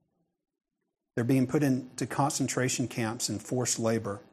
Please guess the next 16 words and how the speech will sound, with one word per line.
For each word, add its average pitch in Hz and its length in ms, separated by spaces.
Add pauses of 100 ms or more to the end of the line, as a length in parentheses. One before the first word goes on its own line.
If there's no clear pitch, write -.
(760)
And 120 80
there's 120 160
even 135 220
been 127 100
cases 123 400
of 113 120
sexual 120 480
violence 107 500
against 110 420 (460)
Christians. - 580 (3750)
There's 156 280
places 147 600
where 117 160
it 143 140
is 117 300 (800)
deadly 120 580